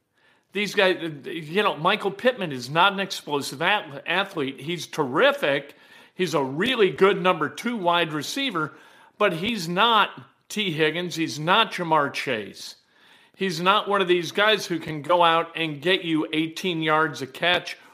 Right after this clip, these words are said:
or stop people from getting eighteen yards a catch.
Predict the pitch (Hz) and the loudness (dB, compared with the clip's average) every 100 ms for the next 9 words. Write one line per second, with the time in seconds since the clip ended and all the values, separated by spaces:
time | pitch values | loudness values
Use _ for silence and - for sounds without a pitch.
0 | - - 170 - - 185 185 185 156 123 | -12 -2 0 0 0 2 2 2 -6 -6
1 | 117 143 123 135 127 127 117 - 123 117 | -8 -8 -4 -2 -2 -4 -6 -8 -8 -4
2 | 117 117 110 107 127 98 95 | -4 -6 -10 -10 -6 -8 -10